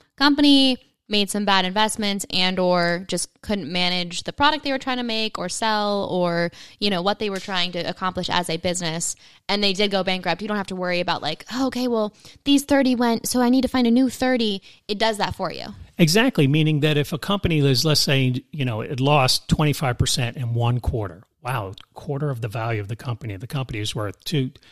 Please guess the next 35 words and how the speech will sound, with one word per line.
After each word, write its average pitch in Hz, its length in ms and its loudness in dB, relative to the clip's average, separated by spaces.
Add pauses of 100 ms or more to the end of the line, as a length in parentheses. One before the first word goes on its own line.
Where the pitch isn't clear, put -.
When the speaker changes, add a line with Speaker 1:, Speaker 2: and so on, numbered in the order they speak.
(240)
Speaker 2:
two 180 160 4
million 147 260 4
dollars, 113 440 -2
and 117 100 -8
now 104 200 -8
it's - 200 -10 (240)
down 101 360 -10 (340)
twenty-five 113 440 -6
percent. - 380 -4 (140)
Speaker 1:
Yeah. 98 160 -10 (160)
Speaker 2:
And 147 100 2
the 143 60 6
next 147 260 4
quarter, 110 240 -4
it - 100 -12
loses 123 360 -2
twenty-five 117 440 -8
percent. 120 360 -8 (680)
Eventually, 202 440 4
that 170 200 6
goes 170 240 6
away. 160 380 0 (840)
So - 360 2
that 165 400 2
is 175 140 2
not 175 240 2
dragging 156 420 0
down 143 320 2
your 147 180 4
return 147 460 0
of 127 140 0
the 139 80 -2
whole 151 280 2
<laughs> - 20 -10
index. 165 520 4